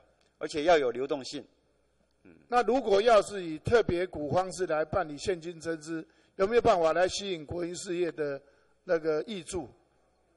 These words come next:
Speaker 1: 呃，这个当然也是可以研究啦，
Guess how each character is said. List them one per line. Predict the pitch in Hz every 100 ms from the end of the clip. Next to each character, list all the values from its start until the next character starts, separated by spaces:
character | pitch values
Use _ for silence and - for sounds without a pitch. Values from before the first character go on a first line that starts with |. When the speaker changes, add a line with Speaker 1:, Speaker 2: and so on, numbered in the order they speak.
| _ _ _ _ _ _ _
Speaker 1:
呃， | 127 127 123 120 120
这 | - 190
个 | 170
当 | 175 170
然 | 139 131 131
也 | 123 110
是 | 147 139
可 | 135
以 | 123 113
研 | 104 107
究 | 127
啦， | 98 85